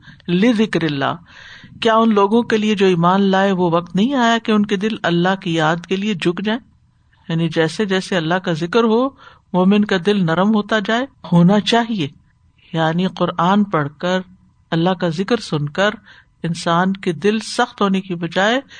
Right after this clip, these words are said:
بے حس ہونے کی بجائے نرم ہونا چاہیے۔ لیکن فرق ہے نا دونوں میں۔ جو سچا مومن ہوتا ہے،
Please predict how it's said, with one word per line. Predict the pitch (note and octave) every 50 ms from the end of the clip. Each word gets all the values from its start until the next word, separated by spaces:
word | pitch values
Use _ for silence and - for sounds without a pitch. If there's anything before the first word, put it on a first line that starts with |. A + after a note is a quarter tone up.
| - _ _ -
بے | D#3 F#3+ - E3+ C#3+ F#3+
حس | - - -
ہونے | A3 G#3 G3 G3 G3
کی | G3 F#3+ F3
بجائے | E3+ E3+ E3+ F3+ F#3 G3+ A3+ C4+ D4+ D4 - _ _ - - - _ _ _ _ _ -
نرم | E3+ E3+ E3 F#3 G3 A3 A#3 A#3
ہونا | F#3+ F#3 F3 E3+ D#3+ D#3
چاہیے۔ | - D#3+ C3+ C#3 C#3 - - - - _ _ _ _ _ - _ -
لیکن | G3 G#3 A3 G#3+ C4+ B3+ B3
فرق | - - C#4 C#4+ D4+ - -
ہے | G3+ F#3
نا | G#3 B3 A#3 F#3
دونوں | E3+ E3+ D#3+ E3 D#3+
میں۔ | D3+ D3 C#3+ - - _ _ _ _ _ _ _ _ _ _ _ _ _ _ _ _ -
جو | - A#3
سچا | A#3 - C#4+ C#4+ - - E4+ D#4+
مومن | C#4+ C4 A3+ A3+ A#3+ B3+ B3
ہوتا | A#3 A3+ F#3+ G3 G#3 G3+ F#3+ F#3+
ہے، | G#3+